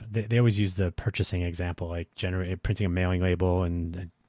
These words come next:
fulfillment process and warehousing and shipping. So sure. Um, so how do you take one tra-, how do you do a transaction across multiple microservices, right?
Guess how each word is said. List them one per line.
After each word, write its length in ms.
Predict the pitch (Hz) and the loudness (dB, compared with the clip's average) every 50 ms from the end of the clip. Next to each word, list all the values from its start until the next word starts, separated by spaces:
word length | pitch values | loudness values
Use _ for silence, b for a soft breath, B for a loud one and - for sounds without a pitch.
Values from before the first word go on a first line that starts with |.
| _ _ _ _ _ _ _ _ - _ - _ - - 160 | _ _ _ _ _ _ _ _ -20 _ -20 _ -20 -20 -20
fulfillment 800 | - - 110 98 - - 107 98 98 98 95 92 - - - - - _ | -8 -6 -6 -6 -2 0 0 2 2 2 2 0 0 -4 -10 -14 -14 _
process 540 | - 107 95 95 90 - 98 95 - - | -2 0 0 0 0 0 -2 -2 0 -2
and 180 | - 95 92 90 | -2 -2 -2 -2
warehousing 680 | 95 92 92 95 92 101 92 92 95 - - 101 98 | -2 -2 0 2 2 2 2 2 0 -2 -2 -2 -2
and 120 | 92 87 - | -4 -4 -4
shipping. 360 | - 104 92 - 90 90 90 B B B B B B B B B B B B B B B B B B B B B B B B _ _ _ | -4 -6 -4 -4 -6 -8 -8 B B B B B B B B B B B B B B B B B B B B B B B B _ _ _
So 220 | - - 123 107 | 0 2 2 4
sure. 400 | 98 - - 127 87 82 82 - - - | 4 6 8 8 6 6 2 -6 -8 -4
Um, 420 | 127 110 101 98 90 87 92 98 - _ _ | -2 0 2 2 2 0 -2 -6 -12 _ _
so 160 | - - - | -6 -2 0
how 160 | 95 - 113 117 | 2 4 4 4
do 80 | 113 | 6
you 140 | 110 107 101 | 4 4 2
take 280 | - - 120 104 - - | 2 0 -2 -2 0 -4
one 340 | 98 92 98 104 104 101 92 | -4 0 2 4 4 4 2
tra-, 180 | - - 107 | 2 2 0
how 300 | 101 104 113 117 113 127 | 2 2 2 2 6 6
do 80 | 123 123 | 8 8
you 80 | 127 120 | 8 8
do 160 | 110 117 107 | 8 6 6
a 40 | 104 | 6
transaction 640 | - - 117 101 90 95 90 92 87 - - 98 | 4 2 2 2 2 2 0 0 0 -2 -4 -4
across 340 | 90 - - 98 90 87 - | -4 -2 -2 -2 -2 0 0
multiple 300 | 104 92 90 - - 92 | 0 0 0 0 0 0
microservices, 720 | 87 87 87 - 95 - - 87 82 82 - - 87 87 | 0 0 0 0 -2 -2 -2 -2 -4 -4 -6 -8 -8 -8
right? 200 | 87 87 90 87 | -6 -6 -6 -8